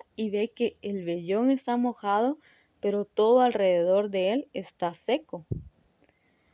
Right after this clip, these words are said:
Hay personas que esperan que Dios haga esto en sus vidas, como que, "Ah, Dios, este, dame esta señal", o, "Ah,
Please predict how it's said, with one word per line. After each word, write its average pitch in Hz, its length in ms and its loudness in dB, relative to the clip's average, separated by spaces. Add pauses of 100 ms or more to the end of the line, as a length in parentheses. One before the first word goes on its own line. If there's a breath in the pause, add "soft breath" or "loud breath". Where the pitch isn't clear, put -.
(120)
Hay 247 240 4
personas 302 600 0
que 247 100 -4
esperan 247 540 -4
que 220 160 -2
Dios 214 360 0
haga 226 320 0
esto 220 200 -6
en 220 80 -8
sus 185 200 -10
vidas, 170 360 -6
como 180 300 -10
que, 170 320 -10 (420 soft breath)
"Ah, 277 360 2
Dios, 254 400 0
este, 208 400 -2
dame 294 320 2
esta 240 200 -4
señal", 196 680 -4
o, 175 520 -2
"Ah, 277 460 2